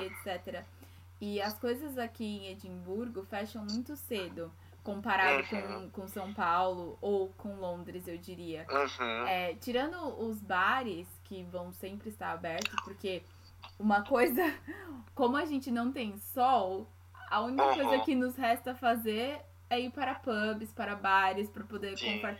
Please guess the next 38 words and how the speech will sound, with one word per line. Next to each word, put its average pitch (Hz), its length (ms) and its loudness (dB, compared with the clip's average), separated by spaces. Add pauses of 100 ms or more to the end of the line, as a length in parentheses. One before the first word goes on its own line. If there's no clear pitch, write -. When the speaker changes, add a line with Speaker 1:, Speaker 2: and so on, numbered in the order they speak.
(160)
Speaker 1:
confraternizar, 214 840 -4
porque 262 220 -8
não, 269 260 -4 (280)
às 240 140 -2
vezes 262 440 -4
não 247 300 0
dá 359 160 0
mesmo 254 420 -4
pra 240 160 -6
ficar 240 200 -2
do 247 80 -4
lado 240 200 -4
de 262 120 -8
fora 233 260 0
por 247 160 -12
conta 254 240 -6
do 302 100 -8
frio. 202 400 -4 (380)
Mas, 214 260 4
Speaker 2:
Sim. 220 120 2
Speaker 1:
assim, 220 400 -2 (360)
shoppings, 214 1120 0 (120)
é, 180 640 -4 (380)
na 202 220 -2
época 240 260 -4
que 240 100 -6
eu 226 40 -4
cheguei, 220 580 -2
o 233 40 -8
St. 214 280 0
James 220 360 -2
ainda 220 260 -2
existia, 220 600 -4
que - 120 -12
é 202 60 -6
um 202 120 -10
shopping 202 440 -6
aqui 202 320 -8